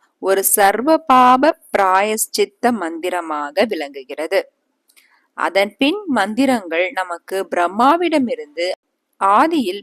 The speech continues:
பெற்றுத்தந்த ரிஷிகளையும் தேவதைகளையும் சங்கல்பத்தால் பூஜித்து அவர்களது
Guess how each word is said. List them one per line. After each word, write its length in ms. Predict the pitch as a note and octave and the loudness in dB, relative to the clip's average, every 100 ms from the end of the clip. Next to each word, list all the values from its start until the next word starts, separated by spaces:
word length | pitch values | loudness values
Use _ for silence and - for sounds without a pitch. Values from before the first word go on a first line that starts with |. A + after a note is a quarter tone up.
| - | -4
பெற்றுத்தந்த 720 | G#3 G3 D#4+ E4 C#4+ B3 G3+ | -4 0 -2 0 0 0 -4
ரிஷிகளையும் 880 | D#3+ D#3 F3+ E3 D#3 D#3 F#3 G#3+ A3+ - _ _ _ _ _ - | -6 -8 -6 -4 -4 -6 -8 -8 -10 -12 _ _ _ _ _ -2
தேவதைகளையும் 1080 | G3+ G#3+ D4+ D#4 C#4+ F#3+ D3 D3 G#3 G#3+ A3+ | 0 2 0 0 -2 -2 -6 -6 -6 -6 -8
சங்கல்பத்தால் 1120 | A#3 - G#3 G#3+ A#3+ B3+ B3 A#3+ - C4+ B3+ | -6 -6 -6 -4 -4 -2 -4 -2 2 2 2
பூஜித்து 720 | D3+ D#3 - - _ F#3 G3+ G#3 _ - | -6 -8 -8 -10 _ -4 -4 -6 _ -4
அவர்களது 720 | E3+ G#3+ C#4 D#4 D#4 D4 D4+ | -2 0 0 0 -2 -2 -6